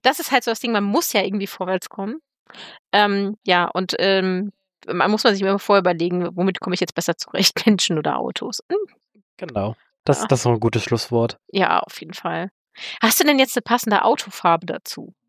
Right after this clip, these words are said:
Speaker 2: Hm. Es ist definitiv eine Farbe, die Autos haben, doch, ja.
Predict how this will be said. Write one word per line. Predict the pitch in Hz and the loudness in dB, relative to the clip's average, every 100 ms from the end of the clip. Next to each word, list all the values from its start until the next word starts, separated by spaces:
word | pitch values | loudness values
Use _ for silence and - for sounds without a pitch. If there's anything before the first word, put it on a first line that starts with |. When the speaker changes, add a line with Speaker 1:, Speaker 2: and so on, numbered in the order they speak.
| _ _ _ _ _ - - _ _ _ _ _ _ _ _ - - | _ _ _ _ _ -20 -20 _ _ _ _ _ _ _ _ -18 0
Speaker 2:
Hm. | 165 131 101 107 _ _ _ | 2 2 -2 -14 _ _ _
Es | - 156 | 0 4
ist | 202 - _ 170 | 4 0 _ 4
definitiv | 185 208 196 - 190 185 - | 4 4 2 4 0 0 0
eine | 160 151 | 2 2
Farbe, | - 156 160 | 2 4 4
die | 143 147 | 2 0
Autos | 143 147 135 - | 0 0 -4 -2
haben, | 117 107 98 98 | 0 0 -4 -6
doch, | 110 - | -6 -6
ja. | 120 104 127 | -8 -2 -2